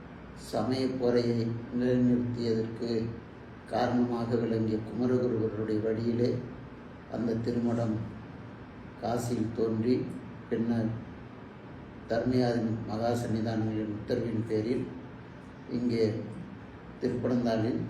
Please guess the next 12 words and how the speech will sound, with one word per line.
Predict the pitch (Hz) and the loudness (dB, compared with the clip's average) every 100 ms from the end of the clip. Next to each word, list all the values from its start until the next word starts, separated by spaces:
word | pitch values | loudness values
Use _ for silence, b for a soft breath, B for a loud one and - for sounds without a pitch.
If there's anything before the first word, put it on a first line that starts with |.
| - | -8
ஸ்தாபிக்கப்பட்டது. | - - 117 117 120 113 110 107 107 101 123 117 - - - - - - - - - - - - - | -12 -6 -2 2 2 2 0 0 -2 -2 -2 -2 -6 -12 -14 -14 -14 -14 -14 -14 -14 -16 -16 -16 -6
ஐம்பது | 107 120 123 123 123 | 0 4 6 6 4
ஆண்டு | 117 113 | 2 2
காலத்திற்கு | 107 117 123 120 131 - | 2 2 2 2 -2 -2
மேலாக | 117 120 120 120 113 127 123 - - - - - - - - - | -2 2 2 2 2 2 0 -2 -10 -12 -14 -14 -14 -14 -14 -6
அவர்கள் | 110 117 117 123 | -2 0 4 4
இளவரசாகவும் | 120 120 123 123 - 120 110 110 110 120 120 | 6 6 4 4 2 0 0 0 2 2 2
அதிபராகவும் | 117 117 123 120 117 117 113 117 | 2 2 2 0 0 0 0 2
இருந்து | 117 110 113 123 120 - - - - - - - - | 2 2 2 2 0 -2 -8 -12 -14 -14 -14 -14 -8
சமய | - 123 131 131 | -2 2 4 4
உலகில் | 117 117 120 123 - - - - | 2 2 2 2 0 -6 -10 -6
மிகப்பெரிய | 117 120 117 120 123 127 | 0 0 2 0 4 4